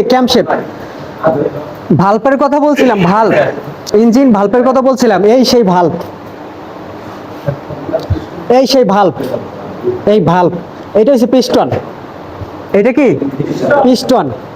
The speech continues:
এইটা কি? ক্যারানশেফট। উপরে কিন্তু ক্যানশেফট পড়ছেন, ক্যামশেফট। এই সেই ক্যারানশেফট। আচ্ছা, এটা চেইনের মতো দেখতে পারতেছি, এটা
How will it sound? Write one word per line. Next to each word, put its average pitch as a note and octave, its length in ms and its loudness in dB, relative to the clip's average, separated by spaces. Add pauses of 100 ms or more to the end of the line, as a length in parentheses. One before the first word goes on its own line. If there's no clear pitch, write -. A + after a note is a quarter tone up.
(400)
এইটা A#3+ 240 2
কি? A3+ 100 4 (1400)
ক্যারানশেফট। B3 640 2 (760)
উপরে C4 340 4
কিন্তু C#4 200 4 (200)
ক্যানশেফট C#4+ 500 2
পড়ছেন, G3+ 280 2 (120)
ক্যামশেফট। C4 540 2 (680)
এই B3 140 6
সেই C4 120 4 (100)
ক্যারানশেফট। B3 560 0 (720)
আচ্ছা, A#3 200 2 (600)
এটা C4 200 2
চেইনের D4 320 4
মতো B3+ 220 2
দেখতে A#3 220 2
পারতেছি, G3 320 2
এটা A3+ 100 4